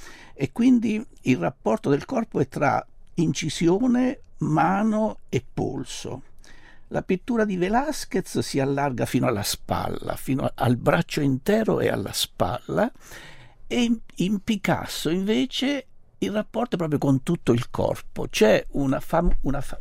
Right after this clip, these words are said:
una foto di Picasso molto famosa in cui Picasso è a torso nudo con dei calzoncini bianchi in piedi, con il braccio destro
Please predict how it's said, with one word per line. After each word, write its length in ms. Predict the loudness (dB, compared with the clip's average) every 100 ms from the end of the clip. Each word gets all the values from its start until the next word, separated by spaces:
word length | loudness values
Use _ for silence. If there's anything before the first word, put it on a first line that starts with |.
| -4
una 220 | -2 -2
foto 280 | 0 0 0
di 100 | -4
Picasso 480 | -6 0 0 0 -4
molto 400 | -2 -2 -2 -4 -6 -18 -18
famosa 420 | 0 2 4 2 2
in 120 | 0
cui 300 | 2 0 0 -6 -16 -16 -8
Picasso 680 | -4 2 2 2 0 0 0
è 320 | 0 0 -4 -12 -12
a 160 | -4 -4
torso 360 | 2 2 4 4
nudo 360 | 4 2 -4
con 200 | -6 -6
dei 160 | -4 -4
calzoncini 680 | -4 -4 -4 -4 0 0 0
bianchi 600 | -2 -6 -6 -10 -2 2
in 140 | 2
piedi, 540 | 4 2 2 0 -2 -4 -6 -14 -14 -16 -18 -6
con 220 | -2 0
il 80 | 0
braccio 420 | 2 2 2 0
destro 600 | 4 4 2 -4 -6 -8